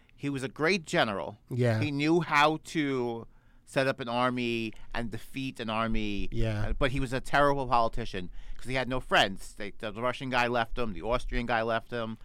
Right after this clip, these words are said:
Speaker 2: In France, he had no friends.
Speaker 1: He had no friends. He had no political pull. He didn't know how to be a politician. Um, and then his demise was he started taking that personally.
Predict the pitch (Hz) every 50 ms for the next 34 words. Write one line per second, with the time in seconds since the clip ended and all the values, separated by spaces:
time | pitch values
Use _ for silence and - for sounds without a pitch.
0 | - - - - 147 127 104 - - 127 123 135 139 131 - 120 107 117 123 -
1 | 113 117 113 - - 117 123 123 123 120 123 131 131 117 113 120 120 117 - -
2 | 131 113 110 110 113 107 120 131 123 120 135 120 - - - 135 151 151 151 -
3 | 147 143 135 131 113 - - - 151 139 107 90 85 - 113 117 110 120 127 117
4 | 123 123 120 120 117 117 104 110 107 - 131 113 110 110 - 196 185 - - 120
5 | 104 98 104 - - - - - - - - - - - - 113 113 107 104 104
6 | 101 101 101 98 - - - - - 131 135 135 143 151 147 143 143 139 127 -
7 | - - - - - - 123 117 107 - 110 135 156 180 185 160 135 123 110 92
8 | 113 123 120 113 110 110 110 110 104 104 101 98 95 95 - - - - - 135
9 | - - 151 131 127 117 - - 139 123 107 117 117 113 117 117 107 98 - -
10 | - 175 180 - - 123 101 90 85 78 71